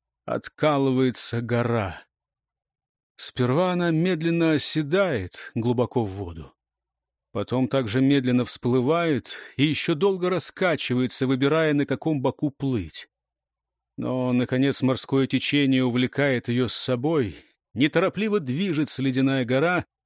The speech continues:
и нет силы, способной встать на ее пути. Арни ни разу не покидал родного фьорда. Он никогда не ходил в море на корабле, и далекие острова не вырастали перед ним из тумана.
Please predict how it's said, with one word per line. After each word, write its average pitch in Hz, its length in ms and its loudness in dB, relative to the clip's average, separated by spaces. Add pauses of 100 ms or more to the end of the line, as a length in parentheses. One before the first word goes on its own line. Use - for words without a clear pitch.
(220)
и 165 160 4
нет 208 240 4
силы, 202 480 0
способной 151 640 0
встать - 640 -2
на 113 100 -4
ее 113 280 -2
пути. - 560 -8 (1200)
Арни 151 420 0
ни 147 140 4
разу 147 360 4
не 143 100 4
покидал 135 540 2
родного 110 400 -2
фьорда. 120 640 -2 (640)
Он 175 200 2
никогда 208 360 2
не 214 100 2
ходил 147 380 2
в 95 100 -6
море 170 300 2
на 160 120 2
корабле, 127 640 -2 (320)
и 117 100 -2
далекие 147 480 4
острова 151 520 2
не 165 140 2
вырастали 156 720 2
перед 117 300 -2
ним 135 200 4
из - 120 -4
тумана. 110 540 -2